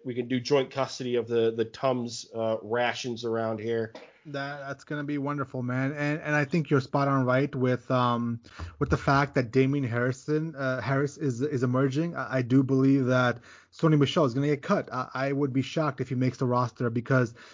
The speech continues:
Speaker 2: you know, he's been inconsistent. He's, uh, you know, he's had hi-, history with, uh, with fumbling. Um, on top of that, you know, uh, J J Taylor is an undrafted, uh, rookie that we're, that's kinda showing out in camp right now.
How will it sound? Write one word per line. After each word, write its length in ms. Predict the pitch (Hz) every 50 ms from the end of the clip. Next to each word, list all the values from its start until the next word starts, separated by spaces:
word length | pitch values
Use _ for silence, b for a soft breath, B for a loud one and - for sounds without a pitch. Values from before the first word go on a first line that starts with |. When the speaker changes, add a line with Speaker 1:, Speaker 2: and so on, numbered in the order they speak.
| B B
Speaker 2:
you 60 | 151
know, 220 | 147 139 131 131 131 - _
he's 260 | 123 135 180 180 151
been 160 | 156 277 262
inconsistent. 920 | 202 185 170 - 170 151 - - 170 156 139 - - 156 156 160 160 -
He's, 360 | - - 156 143 131 123 135
uh, 80 | 160 147
you 160 | 147 160 165
know, 420 | 151 135 131 131 139 147 139 120 113 110 - - - - _
he's 280 | - - 143 127 170 147
had 180 | 190 196 165 127
hi-, 120 | 170 175 139
history 440 | 107 143 156 147 - - - 147 139
with, 260 | 139 139 131 135 -
uh, 140 | 135 131 127
with 120 | 123 123
fumbling. 600 | - - 139 139 131 135 139 139 139 143 139 131 B B B B B B B -
Um, 240 | 131 131 127 123 127
on 100 | 127 131
top 260 | - 160 160 147 127
of 80 | 151 147
that, 320 | 147 143 135 131 127 135
you 80 | 143 135
know, 320 | 127 120 120 123 123 123 B B B B B B _ -
uh, 100 | 139 147
J 260 | 135 107 120 151 165 165
J 160 | 151 175 156
Taylor 480 | - - - 160 160 156 143 135 147
is 180 | 151 147 135 120
an 80 | 131 127
undrafted, 640 | 131 135 135 120 131 127 127 123 - 147 135 123
uh, 80 | 127 123
rookie 280 | 113 123 131 127 143 131
that 140 | 127 123
we're, 280 | 120 123 127 131 135 131
that's 180 | 127 127 120 120
kinda 240 | - - 135 123
showing 440 | 110 - - 139 131 131 131 127 120
out 240 | 120 120 139 160 143
in 100 | 151 139
camp 300 | 131 - 160 165 160 -
right 180 | 170 165 175 175
now. 260 | 175 180 190 208